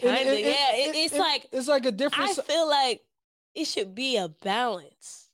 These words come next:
Speaker 1: Okay.
Speaker 2: You know, why can't we do both?
Speaker 1: Right.
Speaker 2: Because before it was just zero tolerance, we kicking you out. We don't care what's going on in your house.
Speaker 1: Right.
Speaker 2: We don't care.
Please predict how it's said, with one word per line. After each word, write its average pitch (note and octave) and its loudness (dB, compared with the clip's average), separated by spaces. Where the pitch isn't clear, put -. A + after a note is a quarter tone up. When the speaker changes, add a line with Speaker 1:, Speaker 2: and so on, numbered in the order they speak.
Speaker 1:
Okay. F#3 -2
Speaker 2:
You A#3 -8
know, A#3+ 0
why A3+ 0
can't - -6
we C4 -4
do A3+ -8
both? F#3+ -2
Speaker 1:
Right. A3 -4
Speaker 2:
Because B3 -2
before C4+ 0
it C4 2
was A#3 -4
just G3+ -8
zero A3 2
tolerance, A#3+ -2
we G#3 -10
kicking G3+ -10
you F3+ -6
out. G#3+ -2
We A#3+ -8
don't F#3+ -6
care A#3+ -2
what's F#3+ -8
going F#3 -6
on F#3 -8
in F3 -10
your F3 -10
house. F3 -2
Speaker 1:
Right. F#3+ -8
Speaker 2:
We G#3+ -6
don't F#3+ -6
care. A3 -4